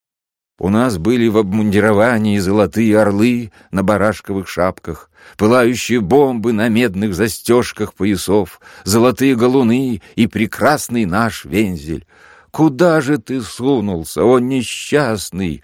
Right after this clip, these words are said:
в какое благородное общество? Я помню наш прежний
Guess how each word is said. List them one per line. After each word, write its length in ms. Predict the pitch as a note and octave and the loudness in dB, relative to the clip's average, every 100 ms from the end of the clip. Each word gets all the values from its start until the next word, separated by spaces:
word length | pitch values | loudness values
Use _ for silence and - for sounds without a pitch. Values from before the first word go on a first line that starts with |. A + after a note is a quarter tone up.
| - | -18
в 100 | - | -8
какое 560 | - F#2+ - D#3 C#3+ A#2 | -2 -2 -2 -4 0 -2
благородное 960 | E2 A#2 G2+ A2 G2+ D#3+ D#3+ C3+ C3 | 2 2 4 2 2 0 -4 -8 -6
общество? 680 | G#2+ B2+ - - - _ G1+ _ _ _ _ | -4 -4 -8 -16 -16 _ -20 _ _ _ _
Я 220 | - A2 B2+ | 0 2 2
помню 540 | A#2+ D3+ C3+ G2 F#2 | 2 2 2 -2 -2
наш 320 | E2+ A2 - | 0 0 -2
прежний 800 | - D#2+ C3+ B2+ G2 E2+ F2 C#2 | -8 0 2 2 0 -4 -6 -8